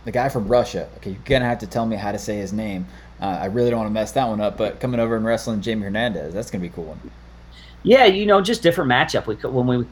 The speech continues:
Speaker 2: contacted Rutgers, they say, "Hey, we got this guy," and, and we said, "We got the guy for him. What's he weigh?" Uh, and all we did was say, "You give us guys, tell us what they weigh, we'll find matchups,"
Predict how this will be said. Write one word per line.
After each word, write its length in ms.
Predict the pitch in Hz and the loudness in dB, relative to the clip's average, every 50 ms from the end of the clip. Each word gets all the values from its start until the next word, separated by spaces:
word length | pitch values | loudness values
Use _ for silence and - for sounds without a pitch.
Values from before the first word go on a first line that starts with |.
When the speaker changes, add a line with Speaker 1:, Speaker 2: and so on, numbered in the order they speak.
| - - | -6 -2
Speaker 2:
contacted 500 | - 123 123 131 135 131 120 - 117 104 | 0 2 2 2 2 2 0 0 0 0
Rutgers, 320 | 101 110 - - 143 113 | 0 0 2 0 -2 -2
they 80 | 110 - | -4 -4
say, 120 | - 113 | -4 -2
"Hey, 140 | - 131 135 | 0 2 2
we 80 | 127 | 4
got 160 | 120 131 120 - | 4 4 2 2
this 160 | 131 113 - | 2 0 0
guy," 320 | - 127 117 120 127 127 | 2 2 4 4 4 4
and, 280 | 123 117 110 98 - - | 4 2 0 -4 -6 -6
and 300 | 104 107 101 101 95 - - - | -4 -4 -4 -4 -6 -8 -10 -10
we 100 | 117 110 | -8 -6
said, 180 | - - 104 | -4 -4 -4
"We 80 | 113 107 | -2 0
got 140 | 110 110 104 | 0 0 0
the 60 | 110 | 0
guy 180 | 110 104 107 107 | 0 0 0 0
for 220 | - - 104 87 | -2 -4 -6 -6
him. 60 | 85 92 | -4 -4
What's 160 | 101 - - | -6 -2 0
he 60 | 127 | 2
weigh?" 380 | 117 123 127 131 135 139 - - | 6 8 8 8 8 6 4 0
Uh, 100 | 120 - - - | 0 0 4 6
and 80 | 165 165 | 6 8
all 140 | 175 202 196 | 8 10 10
we 120 | 185 196 | 8 8
did 200 | 185 190 196 185 | 10 8 6 6
was 160 | 170 151 131 | 6 2 4
say, 220 | - 165 143 123 - - - - - - - | 4 4 4 4 2 -4 -16 -20 -20 -8 -4
"You 120 | 170 233 208 | -2 0 4
give 160 | 233 247 240 | 4 4 6
us 160 | 240 226 226 | 6 4 2
guys, 400 | - 208 202 - 202 202 196 196 | 4 4 6 6 6 4 2 0
tell 220 | - - 180 180 | 0 0 0 0
us 180 | 196 175 - - | 0 -2 -2 -4
what 140 | 180 175 - | -4 -2 0
they 120 | 180 165 | -2 0
weigh, 220 | 160 156 156 156 160 | 2 4 4 4 6
we'll 200 | 147 143 139 131 | 6 4 2 2
find 360 | - - 117 117 117 113 110 | 2 2 2 2 2 2 -2
matchups," 600 | 101 92 87 - - - 62 - - - - - | -4 -4 -6 -8 -8 -8 -10 -10 -10 -10 -10 -12